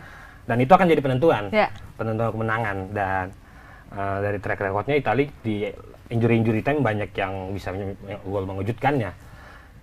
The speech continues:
Speaker 1: Karena kalau ketika udah, ini yang harus diantisipasi keduanya unggul, unggul lebih dulu dan, eh, sepuluh menit pertama akan jadi penentuan kedua tim untuk jalannya laga se-, delapan puluh menit selanjutnya. Dan mungkin untuk skor, ung-, beda-beda satu nol ataupun,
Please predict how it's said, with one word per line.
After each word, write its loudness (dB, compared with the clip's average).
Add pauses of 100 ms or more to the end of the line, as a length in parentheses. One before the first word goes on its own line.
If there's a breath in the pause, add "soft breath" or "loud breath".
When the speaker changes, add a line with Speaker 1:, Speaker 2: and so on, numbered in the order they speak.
(100)
Speaker 1:
Karena -2
kalau 0
ketika -4
udah, 2
ini -2
yang 4
harus 4
diantisipasi 4
keduanya 4
unggul, 2 (100)
unggul -2
lebih -2
dulu 2
dan, 0 (420 loud breath)
eh, -4
sepuluh 0
menit 2
pertama 2
akan -2
jadi 0
penentuan -2
kedua -2
tim 2 (240)
untuk -6
jalannya 4
laga 0
se-, -10
delapan -4
puluh -6
menit -6
selanjutnya. -8 (420 loud breath)
Dan -2
mungkin 0
untuk -4
skor, 0 (560 loud breath)
ung-, 4
beda-beda 6
satu 2
nol 4
ataupun, 0